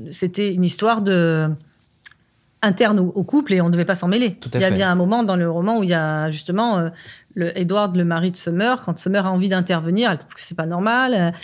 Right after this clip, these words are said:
Speaker 2: Ah non,
Speaker 1: il se passe
Speaker 2: il
Speaker 1: quelque
Speaker 2: l'en-,
Speaker 1: chose,
Speaker 2: la mari
Speaker 1: elle
Speaker 2: l'en-, lui en, l'en
Speaker 1: Ouais,
Speaker 2: empêche. Tu
Speaker 1: ouais.
Speaker 2: n'as pas à te mêler de ce qui se passe dans les autres
Speaker 1: Voilà.
Speaker 2: foyers.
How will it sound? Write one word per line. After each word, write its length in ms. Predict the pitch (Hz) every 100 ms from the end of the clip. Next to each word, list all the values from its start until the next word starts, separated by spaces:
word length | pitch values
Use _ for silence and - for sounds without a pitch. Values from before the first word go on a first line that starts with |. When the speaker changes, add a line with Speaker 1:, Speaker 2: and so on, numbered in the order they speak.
| -
Speaker 2:
Ah 60 |
non, 80 | 151
Speaker 1:
il 20 |
se 60 | 131
passe 100 | 110
Speaker 2:
il 40 | 117
Speaker 1:
quelque 100 | -
Speaker 2:
l'en-, 60 |
Speaker 1:
chose, 40 | 123
Speaker 2:
la 80 |
mari 140 | 131 165
Speaker 1:
elle 60 |
Speaker 2:
l'en-, 180 | 175 180
lui 160 | 123 127
en, 120 | 120
l'en 140 | 123
Speaker 1:
Ouais, 120 | 151 190
Speaker 2:
empêche. 240 | 147 -
Tu 60 | 220
Speaker 1:
ouais. 80 | 220
Speaker 2:
n'as 80 | -
pas 100 | 175
à 140 | 131
te 120 | -
mêler 200 | 131 175
de 80 | 151
ce 80 | -
qui 80 | 120
se 60 |
passe 120 | 180
dans 80 | 151
les 100 | 131
autres 100 | -
Speaker 1:
Voilà. 160 | 262 160
Speaker 2:
foyers. 200 | 139